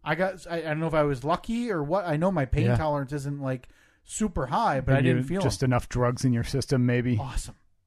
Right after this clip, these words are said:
Speaker 1: Awesome. I'm, I'm like, "All right, that's it. That's
Speaker 2: You're
Speaker 1: another
Speaker 2: ready to
Speaker 1: step."
Speaker 2: hop up out of the bed.
Speaker 1: Yeah.
Speaker 2: <laughs> Like, "All right."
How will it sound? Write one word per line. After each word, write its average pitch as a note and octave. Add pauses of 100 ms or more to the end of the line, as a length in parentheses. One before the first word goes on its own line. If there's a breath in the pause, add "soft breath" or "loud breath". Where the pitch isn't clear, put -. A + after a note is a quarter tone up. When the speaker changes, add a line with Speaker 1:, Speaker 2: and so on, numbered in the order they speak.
(220)
Speaker 1:
Awesome. D3
I'm, A2
I'm B2
like, A2+
"All D#3
right, F#3
that's C#3
it. A3
That's C#3+
Speaker 2:
You're -
Speaker 1:
another C3
Speaker 2:
ready B2+
to B2
Speaker 1:
step." A2+
Speaker 2:
hop B2+
up C3
out B2
of C3+
the B2+
bed. B2+
Speaker 1:
Yeah. F#3+
Speaker 2:
<laughs> -
Like, A#2+
"All A3+
right." G3